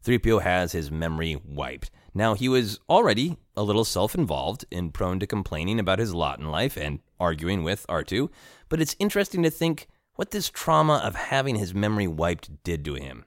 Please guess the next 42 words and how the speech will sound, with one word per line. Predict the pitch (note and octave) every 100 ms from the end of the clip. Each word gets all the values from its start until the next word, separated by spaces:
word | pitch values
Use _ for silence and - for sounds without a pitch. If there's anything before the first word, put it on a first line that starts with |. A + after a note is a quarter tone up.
| _ _ _ _ -
We | A2
know | A2+ C#3+
from | C3+ G2+
that | -
one-shot | G2+ A2 - G#2+ -
C | - A2
three | - A2+
P | G#2
O | F#2
comic | - C#3+ D3+ E3+ -
called | - F#2+
The | E2+
Phantom | - G#2+ G2+ G2 F#2
Limb | C3+ F#2+ G2 - - -
that | G2+ -
three | C3+ C#3
P | C#3
O | B2+
does | G2+ - D#3 D#3
experience | D#3+ - - D3+ C#3+ -
flashes | - C3 C#3 D3+ B2+
of | - D3+ C3
the | A#2
past. | - A#2+ A2+ D#2+ - - - _ _ _ _ _
He | - A2+
sees | - C3+ G2
bits | F#2 D3+ - A2
of | E2+
the | E2+
Battle | G#2 A2 G#2
of | F#2
Geonosis, | G2 F#2 F2+ F#2 - C2 - -
the | B1+ - - _
volcanoes | - F#2+ - - A2 F#2+ D#2+
of | D#2+ D2
Mustafar. | F2+ G#2+ - - - C2 B1 B1 A#1+ - -
He | - C3
knows | C3 E3 F3+ E3
there | C#3+ C3
are |
things | - C3+ C3 C3 -
he | - E2+